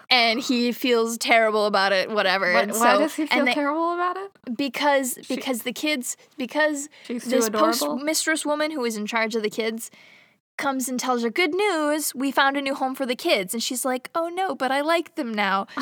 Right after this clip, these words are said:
Speaker 1: And the kids are like, the kids are like, "No, we, we, it's okay now. We,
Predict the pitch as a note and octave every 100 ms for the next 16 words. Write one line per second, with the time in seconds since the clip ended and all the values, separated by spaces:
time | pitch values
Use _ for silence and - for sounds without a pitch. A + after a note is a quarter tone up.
0 | - - - C#4+ C#4+ D#4 C4 D#4 D4+ D4+
1 | C#4+ C4+ - - D#4 E4 E4+ E4+ E4+ E4+
2 | E4+ F4 F4+ G#4 G4+ F#4 E4+ C#4+ F#4 -
3 | - F4 G4+ G4 G#4 G#4 F4 C#4+ A3+ C4
4 | D4